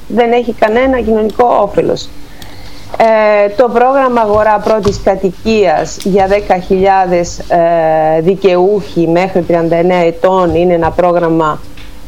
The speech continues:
κοινωνικών στεγαστικών δανείων στην ουσία, ύψους, ε, πεντακοσίων εκατομμυρίων ευρώ,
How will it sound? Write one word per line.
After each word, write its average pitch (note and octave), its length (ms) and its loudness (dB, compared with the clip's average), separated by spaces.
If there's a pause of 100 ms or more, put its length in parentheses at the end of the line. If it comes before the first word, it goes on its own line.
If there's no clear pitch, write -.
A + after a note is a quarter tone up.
κοινωνικών G#3 680 2
στεγαστικών F#3+ 840 0
δανείων F3+ 600 2
στην D#3 220 -6
ουσία, E3 640 0
ύψους, E3+ 300 -4 (120)
ε, D#3 400 0
πεντακοσίων E3 600 0
εκατομμυρίων D#3+ 760 0
ευρώ, D#3+ 600 2